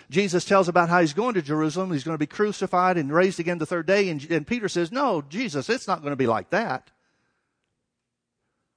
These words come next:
Peter says something that so many of us have said ourselves. He says, "Not so, Lord."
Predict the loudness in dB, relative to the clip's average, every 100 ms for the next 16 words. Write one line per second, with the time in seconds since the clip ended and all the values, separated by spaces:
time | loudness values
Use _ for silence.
0 | _ _ _ _ _ _ _ _ _ _
1 | _ _ _ _ _ _ _ -2 2 2
2 | 2 2 2 0 2 2 2 2 0 0
3 | 2 2 2 0 -2 -2 0 2 2 0
4 | -4 0 2 2 0 -8 -20 -6 -2 0
5 | 4 2 2 0 0 -4 -2 0 2 2
6 | 0 -2 -8